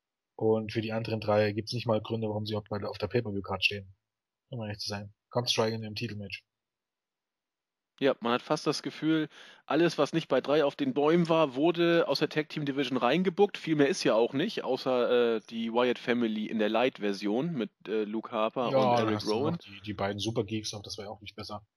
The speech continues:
Speaker 2: Welche
Speaker 1: Um ehrlich zu
Speaker 2: denn?
Speaker 1: sein. Na, Zeno und, und Axel. Also
Speaker 2: Ach
Speaker 1: für mich
Speaker 2: du
Speaker 1: ist das
Speaker 2: Scheiße,
Speaker 1: besser.
Speaker 2: ja.
Speaker 1: Ähm, ich finde halt, Harper und, und Rowan hätten dem Ganzen hier schon richtig gut getan.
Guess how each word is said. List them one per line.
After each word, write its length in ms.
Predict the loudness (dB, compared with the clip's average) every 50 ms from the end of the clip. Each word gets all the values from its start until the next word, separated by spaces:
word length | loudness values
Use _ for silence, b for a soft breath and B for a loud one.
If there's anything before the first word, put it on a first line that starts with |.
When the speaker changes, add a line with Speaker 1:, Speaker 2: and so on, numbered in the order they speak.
| _ _ _ _
Speaker 2:
Welche 220 | -2 -2 0 0 -2
Speaker 1:
Um 40 | 0
ehrlich 160 | 0 0 0
zu 60 | 0
Speaker 2:
denn? 100 | -2 -6
Speaker 1:
sein. 80 | -12 _ _ _ _ _ _ _ _ _ _ _ _
Na, 440 | -4 -2 0 0 0 0 -2 -4 -6
Zeno 380 | -4 -4 -4 -2 -2 -2 -2 -4 -4 -6
und, 320 | -8 -8 -8 -8 -10 -12
und 280 | -12 -12 -10 -12 -10 -12
Axel. 340 | -10 -8 -8 -8 -8 -12 -12 _
Also 160 | 0 2 2
Speaker 2:
Ach 100 | 2 0
Speaker 1:
für 60 | -2
mich 100 | 0 0
Speaker 2:
du 100 | 0 -2
Speaker 1:
ist 100 | 0 0
das 60 | 0 0
Speaker 2:
Scheiße, 340 | 0 -2 -4 -4 -6 -6 -4 -2
Speaker 1:
besser. 260 | -2 -2 -4 -4 -8 _ _ _ _ _ _ _ _ _ _ _ _ -20 _ _ _ _ _ -2
Speaker 2:
ja. 160 | 0 0 2
Speaker 1:
Ähm, 300 | 0 0 -2 -4 -6 -8 -10
ich 140 | -12 -6 -4
finde 220 | -4 -2 0 0
halt, 340 | 2 4 4 2 2 -2 -4
Harper 380 | -2 -2 -2 0 2 2 2 2
und, 320 | -2 -8 -10 -12 -12 -12
und 180 | -12 -10 -6 -2
Rowan 260 | -2 -2 -2 -2 -4
hätten 280 | -6 -6 -6 -6 -8
dem 160 | -8 -8 -8 -8
Ganzen 260 | -10 -10 -10 -10 -8
hier 140 | -8 -8 -8
schon 180 | -8 -8 -8
richtig 280 | -8 -10 -10 -12 -14 -14
gut 180 | -14 -14 -12
getan. 400 | -12 -10 -8 -6 -6 -6 -8 -10